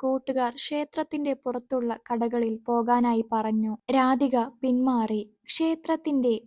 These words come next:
വശത്തേക്കുള്ള ഒരു ചെറുപാതയിലൂടെ പോകാൻ തീരുമാനിച്ചു. ആ വഴിയിലൂടെ നടക്കുമ്പോൾ മരത്തിന്റെ തണലിൽ കാറ്റ് വീശുകയായിരുന്നു. പക്ഷേ ആ നിമിഷത്തിലാണ് അവളുടെ കാലുകൾ അപ്രതീക്ഷിതമായി നിൽക്കുന്നത്. വഴിയുടെ അരികിൽ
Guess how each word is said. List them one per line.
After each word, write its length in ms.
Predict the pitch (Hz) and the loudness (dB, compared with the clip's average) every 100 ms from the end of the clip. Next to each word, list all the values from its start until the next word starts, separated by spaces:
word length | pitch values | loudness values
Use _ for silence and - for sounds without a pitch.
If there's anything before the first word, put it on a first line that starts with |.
| - | -2
വശത്തേക്കുള്ള 880 | 262 262 277 285 285 277 262 233 226 | 0 0 -4 0 0 2 2 2 -2
ഒരു 160 | 320 330 | -4 -4
ചെറുപാതയിലൂടെ 1120 | - 302 285 285 269 247 240 254 247 233 226 220 | -2 -2 0 0 2 2 2 2 2 0 0 -2
പോകാൻ 500 | 226 226 226 226 226 | 0 0 0 -2 0
തീരുമാനിച്ചു. 920 | 233 226 220 226 226 226 - 247 233 - | 0 0 0 2 2 0 -2 -6 0 4
ആ 140 | 339 | 6
വഴിയിലൂടെ 640 | 392 330 311 320 330 320 302 | 4 2 0 0 0 0 0
നടക്കുമ്പോൾ 720 | 277 240 240 269 240 240 226 | 0 0 -2 0 2 2 0
മരത്തിന്റെ 680 | 233 247 262 - 269 254 240 240 | 0 0 -2 -2 -2 0 0 0
തണലിൽ 420 | 233 233 233 226 - 262 | 0 2 0 -2 -2 2
കാറ്റ് 300 | 262 269 285 | 2 2 -4
വീശുകയായിരുന്നു. 1300 | 254 240 - 254 247 226 220 233 233 214 214 226 226 240 | -2 -4 -4 -2 0 2 2 2 2 0 -2 -4 -8 -10
പക്ഷേ 400 | 233 - 240 220 254 | -6 -4 -4 -4 -2
ആ 140 | 262 | 0
നിമിഷത്തിലാണ് 920 | 277 254 240 262 247 254 233 226 226 | 0 0 0 -4 -6 -4 -2 -2 -4
അവളുടെ 400 | 254 269 277 277 269 | -4 -2 0 -2 -2
കാലുകൾ 520 | 233 226 226 226 214 - 262 | -2 0 0 -2 -6 -6 -8
അപ്രതീക്ഷിതമായി 1080 | - 277 254 269 - 240 254 233 220 220 - | -4 -4 -4 -6 -6 -2 -2 0 -2 -6 -2
നിൽക്കുന്നത്. 720 | 233 226 - 233 226 220 220 - | 0 0 0 2 2 0 -6 -6
വഴിയുടെ 580 | 269 294 302 320 320 294 247 | -2 0 2 2 2 0 0
അരികിൽ 420 | 233 226 233 | 2 2 2